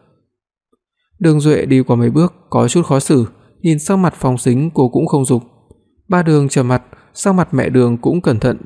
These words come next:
từng ly từng tí, tựa hồ như đang quay chậm, không nhúc nhích. Đường Ý giãy cánh tay. "Phong Sính, đừng như vậy." Ba Đường ngồi đó thử tiến tới,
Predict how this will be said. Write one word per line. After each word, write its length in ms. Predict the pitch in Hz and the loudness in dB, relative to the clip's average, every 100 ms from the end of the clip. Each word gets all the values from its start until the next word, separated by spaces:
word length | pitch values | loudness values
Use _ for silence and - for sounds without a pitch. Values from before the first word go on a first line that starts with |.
| - | -2
từng 200 | 127 120 | 0 2
ly 160 | 127 127 | 2 2
từng 160 | 127 | 0
tí, 280 | 113 123 175 - _ _ _ _ | 0 0 0 -6 _ _ _ _
tựa 140 | - 156 | 0 2
hồ 260 | 160 151 | 4 4
như 160 | 156 165 | 2 0
đang 200 | 160 151 | 0 0
quay 160 | 139 123 | -2 0
chậm, 180 | 131 - _ _ - | 0 -2 _ _ -4
không 240 | - 117 | 0 0
nhúc 120 | 127 | 0
nhích. 180 | 147 175 _ _ _ _ _ - | -2 -4 _ _ _ _ _ -2
Đường 180 | 123 | 2
Ý 200 | 120 123 | 4 4
giãy 160 | 131 151 | 2 0
cánh 180 | 135 127 | 0 -2
tay. 220 | 143 143 - _ _ _ _ - | 0 -2 -4 _ _ _ _ -4
"Phong 160 | 135 127 | -2 0
Sính, 360 | - 127 185 - _ | 0 2 0 -4 _
đừng 180 | 160 156 | 0 2
như 100 | 180 | 4
vậy." 220 | 180 151 - _ _ _ _ _ 196 | 2 0 -4 _ _ _ _ _ -2
Ba 100 | 180 | 2
Đường 200 | 165 147 | 2 2
ngồi 140 | 135 | 2
đó 240 | 123 131 | 2 0
thử 180 | 165 135 | 2 0
tiến 180 | 120 117 | 0 0
tới, 260 | 120 135 | 2 2